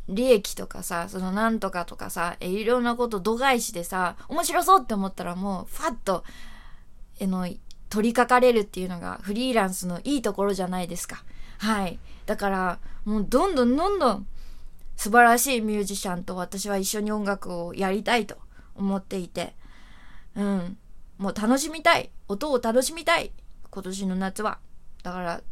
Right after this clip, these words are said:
あの、ぜひとも、あの、もしね、これを聞いてくださってるミュージシャンとか、あと、そうですね、関係者の皆さん、もうね、イラストレーターの皆さんとか、もう、もうあらゆるクリエイティブの皆さん、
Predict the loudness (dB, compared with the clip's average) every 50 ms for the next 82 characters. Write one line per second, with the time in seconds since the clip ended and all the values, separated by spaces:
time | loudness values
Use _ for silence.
0 | -6 -6 -6 -6 -4 -6 -6 -8 -8 -6 -6 -6 -6 -6 -4 -4 -2 -2 -2 -2
1 | -4 -6 -10 -12 -12 -14 -14 -12 -12 -12 -12 -12 -12 -10 -10 -8 -8 -6 -6 -6
2 | -6 -6 -6 -6 -6 -6 -6 -6 -6 -6 -6 -8 -10 -12 -14 -12 -4 0 2 2
3 | 2 2 2 0 0 -2 -2 -2 -2 -2 0 0 0 -2 -4 -4 -4 -4 -4 -2
4 | -2 -2 0 0 -2 -4 -4 -4 -4 -2 -2 -2 -2 -2 -2 -2 -4 -2 -2 -2
5 | -2 -4 -6 -8 -12 -14 -14 -12 -12 -12 -12 -12 -10 -6 -2 -2 0 0 -2 -4
6 | -8 -8 -10 -8 -8 -10 -8 -8 -8 -6 -6 -6 -6 -8 -8 -12 -14 -16 -14 -10
7 | -6 -4 -4 -4 -4 -6 -6 -6 -6 -4 -2 -2 -2 -2 -2 -2 -4 -2 -4 -4
8 | -4 -4 -4 -4 -4 -4 -4 -4 -4 -4 -6 -8 -12 -14 -14 -14 -14 -14 -10 -6
9 | -2 0 0 0 0 0 2 0 0 0 0 0 0 0 0 0 0 0 0 0
10 | -2 -2 -2 -2 -2 -2 0 0 -2 -2 -2 -2 -2 0 -2 -2 -2 -8 -14 -16
11 | -16 -16 -10 -4 0 4 6 6 6 6 4 2 -2 -8 -14 -16 -16 -16 -16 -14
12 | -6 -2 2 6 8 10 12 12 12 10 8 8 6 6 4 4 2 2 2 4
13 | 8 8 8 8 8 6 2 2 2 2 0 0 0 0 0 0 0 0 0 -2
14 | -4 -4 -8